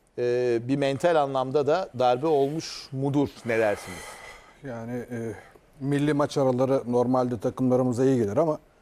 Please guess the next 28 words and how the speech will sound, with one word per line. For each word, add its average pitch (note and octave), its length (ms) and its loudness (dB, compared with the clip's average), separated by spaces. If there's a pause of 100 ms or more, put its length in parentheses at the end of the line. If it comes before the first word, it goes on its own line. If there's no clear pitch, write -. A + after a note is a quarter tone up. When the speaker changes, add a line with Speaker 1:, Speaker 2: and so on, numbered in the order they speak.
(120)
Speaker 1:
Rehabilitasyon D3 840 4
Speaker 2:
Beş-, E3 80 4
yani, C#3 320 4
Speaker 1:
gelir. B2 440 -2
Speaker 2:
e, B2 100 -4
Beşiktaş'a C3+ 500 -4
geçtiğimiz, C3 880 -2
e, B2 40 -4 (400)
milli B2 240 0
maç B2+ 240 -2
arası A2+ 280 0
hiç C#3 180 -2
iyi C3 120 2
gelmedi. A#2+ 440 0 (680)
Ondan C#3 480 0
beri C3+ 180 2
sakatlıklardı. B2+ 1040 -2
Bir C3+ 60 0
türlü B2+ 340 0
bir C3 60 6
arada B2+ 260 4
oynayamamaktı. B2 960 2 (360)
Bu C#3 80 -4
sonuçta, D3 640 0 (160)
e, C#3 40 2
sonuçlara D3+ 580 2
da C3 80 6
yansıdı. G#2+ 560 -2